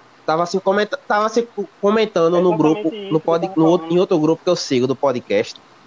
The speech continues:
Speaker 1: de outro podcast. Por exemplo, o Bahia, a votação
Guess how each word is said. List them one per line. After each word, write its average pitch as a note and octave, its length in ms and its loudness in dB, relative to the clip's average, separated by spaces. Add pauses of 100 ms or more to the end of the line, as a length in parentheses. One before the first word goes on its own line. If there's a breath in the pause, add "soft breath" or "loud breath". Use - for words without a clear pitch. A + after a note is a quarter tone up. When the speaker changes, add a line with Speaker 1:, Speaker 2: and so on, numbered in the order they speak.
Speaker 1:
de C3+ 140 0
outro C#3 160 0
podcast. A2 560 -2 (580)
Por E3 140 0
exemplo, B2+ 320 -2 (1200)
o F3+ 100 2
Bahia, D#3+ 580 -2
a D#3 120 0
votação D#3 760 0